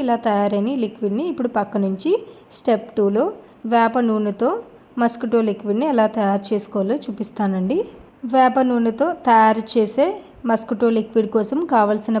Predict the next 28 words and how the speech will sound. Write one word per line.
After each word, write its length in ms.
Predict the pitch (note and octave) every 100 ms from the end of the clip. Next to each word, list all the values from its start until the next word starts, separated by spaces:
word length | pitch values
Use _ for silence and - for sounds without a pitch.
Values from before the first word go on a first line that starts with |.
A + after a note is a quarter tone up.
| G#3+
పదార్థాలు 520 | G#3 G3+ G3 G3+ C4+ D#4
చూసేయండి. 580 | G#3 G3 G#3 G3 F#3+ D#4 G#4+ - - - A3+
ముందుగా 320 | A3 A3 G#3+ G#3
అయితే 220 | G3 C4+ G#4 - - - _ A#3
లవంగాలు 520 | G#3+ G#3+ A3 G#3+ A3 C#4+ A3+
పదిని 260 | G#3 A3 A3
తీసుకుంటున్నానండి. 800 | G#3 - G#3+ G3+ G3+ G3+ G3+ C#4+ D4+
పది 160 | A3+ G#3+ G#3
లవంగాలు, 520 | G3 G#3 G#3 G3+ A#3+ E4+ A3+
అలానే 300 | G#3 G#3+ D#4 B3
పది 180 | G#3+ G#3+
మిరియాలు 380 | G#3 G3+ G3 G3+ G#3
తీసుకోవాలి. 640 | G3 - G3+ G3 F#3+ C4 G4+ - - - A3 G#3
నెక్స్ట్ 400 | G#3 - - F4 G#4 - - - A3+
వేప 260 | A3 G#3+ A3+
నూనె 240 | A3 G#3+ G#3+
ఉంటుంది 260 | G3+ G#3 G#3+ G#3
కదండి, 320 | G3+ G#3 D4+ C4
ఇదైతే 320 | A3 G3+ G3+ C4
సూపర్ 340 | - A3 A3+ G#3
మార్కెట్స్లో 500 | G#3 G3+ G#3+ G3+ - G#3+
అవైలబుల్ 340 | G3 G3+ G3+ G#3
ఉంటుంది. 400 | G3 G3 G3 A#3+ A4 - - - - A3+
నెక్స్ట్ 280 | A3 - C4
అలానే 280 | A3 G#3 A3+ G#3+
ఆన్లైన్లో 400 | G#3 G3+ G3+ G3+ G#3
కూడా 140 | G#3 G3+
ఉంటుంది. 340 | G3 G3 G#3